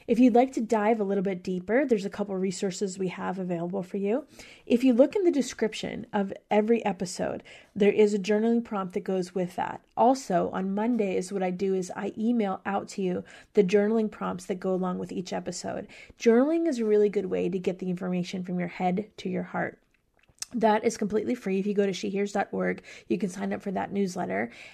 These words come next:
And then if you would like the previous episode's journaling prompts, you can go to the resources page and look for one of the guided journals. You can find all that information there. Again, just extra resources to help you grow in your walk with the Lord. So today, again, I'm reading from the N A S B,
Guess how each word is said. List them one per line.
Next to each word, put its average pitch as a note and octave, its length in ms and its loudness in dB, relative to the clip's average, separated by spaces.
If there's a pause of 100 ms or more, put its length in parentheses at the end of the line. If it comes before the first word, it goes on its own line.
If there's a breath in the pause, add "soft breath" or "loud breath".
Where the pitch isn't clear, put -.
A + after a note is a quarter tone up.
And A3 220 4
then A3 220 6
if A3 220 2
you A3+ 100 0
would G#3+ 140 4
like G#3+ 160 2
the G#3 80 0
previous C#4+ 600 0
episode's F#3 540 -4
journaling F#3 400 -4
prompts, F#3 380 -6
you G3 80 -2
can G3 140 -4
go G3 120 -2
to F#3 80 -4
the F3+ 120 -4
resources G3 580 -2
page F3+ 400 -2
and F#3+ 120 -4
look F#3+ 160 -4
for F#3+ 160 -6
one F#3 240 -6
of F3+ 100 -6
the F#3+ 100 -6
guided F3+ 560 -6
journals. F3+ 480 -8 (240 loud breath)
You A3 80 -4
can F#3+ 160 2
find G3 240 -4
all F#3+ 100 -6
that G3 140 -4
information F#3+ 560 -10
there. E3+ 280 -10
Again, G3+ 300 -4
just F#3+ 220 -6
extra F#3 320 -8
resources F#3 640 -8 (240 loud breath)
to G#3 100 -4
help G3+ 180 0
you G3+ 100 0
grow F#3+ 260 -4
in F#3 80 -6
your F#3+ 100 -6
walk F#3 240 -8
with G3 120 -12
the F#3 80 -10
Lord. F#3+ 340 -8 (600 loud breath)
So - 140 2
today, B3 460 6
again, G#3 360 -2
I'm G#3 140 -4
reading G#3 240 -2
from G3+ 180 -6
the G3+ 140 -6
N G3+ 180 -2
A G3 220 -4
S F#3 260 -4
B, G#3 360 -2